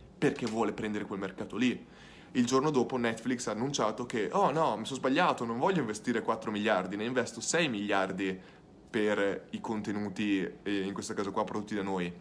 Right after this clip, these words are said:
Capite? Sta andando veramente in altri mercati, sta incominciando, vuole prendersi il mercato social media,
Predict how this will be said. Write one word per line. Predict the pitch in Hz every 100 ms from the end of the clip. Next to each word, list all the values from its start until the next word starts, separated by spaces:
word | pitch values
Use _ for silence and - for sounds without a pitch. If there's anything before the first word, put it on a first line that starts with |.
| - - - - - -
Capite? | - 147 117 92 - -
Sta | - 139
andando | 131 147 143
veramente | 135 151 151
in | 117
altri | 107
mercati, | 110 98 - 120 90 85
sta | -
incominciando, | 120 117 120 117 131 123
vuole | 113 123 139
prendersi | 135 135 135 -
il | 120
mercato | 107 120 117
social | 113 113
media, | 107 131 107 95